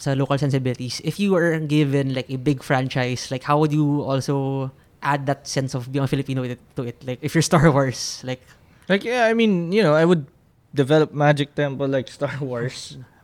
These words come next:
Speaker 2: Like, uh, almost like a remake slash reboot, like a Force Awakens, you know, Samadhi, it's real. You know, you'll, you'll have, like, you know, lines like that. Basically, you, you make it more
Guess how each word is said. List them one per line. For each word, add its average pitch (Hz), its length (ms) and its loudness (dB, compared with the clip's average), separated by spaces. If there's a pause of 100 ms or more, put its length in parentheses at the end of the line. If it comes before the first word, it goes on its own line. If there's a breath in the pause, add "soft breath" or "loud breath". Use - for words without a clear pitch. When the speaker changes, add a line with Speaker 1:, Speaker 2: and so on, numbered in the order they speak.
Speaker 2:
Like, 135 240 2
uh, 135 140 2
almost 135 320 2
like 135 100 0
a 135 80 6
remake 127 380 4
slash - 320 -2
reboot, 120 400 2
like 117 160 -4
a 117 80 -4
Force 117 260 0
Awakens, 113 800 -4 (540 soft breath)
you 120 80 0
know, 107 240 -6 (440 soft breath)
Samadhi, 123 640 0
it's - 260 -4
real. 117 400 4 (100)
You 123 80 -4
know, 123 80 0
you'll, 120 240 0
you'll 123 220 -2
have, 123 240 -6
like, 127 240 -10
you 139 160 -10
know, 127 60 -12
lines 123 420 -6
like 123 240 -2
that. 117 220 0 (380 loud breath)
Basically, 196 360 2
you, 165 160 -4
you 160 240 -2
make 165 160 2
it 147 100 -4
more 143 300 2